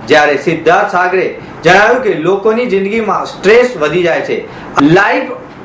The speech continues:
ઓકે ચેનલ પર શો કોમેડી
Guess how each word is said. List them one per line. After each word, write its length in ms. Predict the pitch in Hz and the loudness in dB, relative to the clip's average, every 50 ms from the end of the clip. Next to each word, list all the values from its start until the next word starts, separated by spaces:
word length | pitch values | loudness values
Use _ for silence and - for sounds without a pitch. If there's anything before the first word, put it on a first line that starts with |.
| - - - - - - - - 226 | -20 -20 -20 -18 -16 -4 2 4 4
ઓકે 460 | 233 226 226 - 247 214 - - - - - - - - - - - - - - | 4 2 0 0 2 2 2 0 -4 -12 -16 -18 -18 -18 -16 -16 -16 -14 -2 2
ચેનલ 300 | 196 202 208 233 233 226 226 | 4 4 4 4 2 2 0
પર 160 | 214 - - | 0 -2 -2
શો 460 | - - - - 220 226 247 254 254 | -4 -6 -8 0 4 4 6 4 4
કોમેડી 640 | 247 - 202 196 196 220 233 240 233 170 - - | 2 0 0 0 0 0 -2 -2 -2 -4 -6 -8